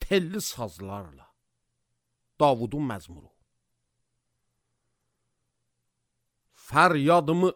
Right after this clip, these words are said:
eşid ey Tarı, duama qulaq ver.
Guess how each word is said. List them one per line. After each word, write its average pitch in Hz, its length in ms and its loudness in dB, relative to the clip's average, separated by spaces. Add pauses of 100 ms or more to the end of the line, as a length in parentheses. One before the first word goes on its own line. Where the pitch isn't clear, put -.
eşid 165 440 -2
ey 165 300 0
Tarı, 143 640 -8 (2250)
duama 123 680 -4 (140)
qulaq 110 360 -16 (120)
ver. - 220 -20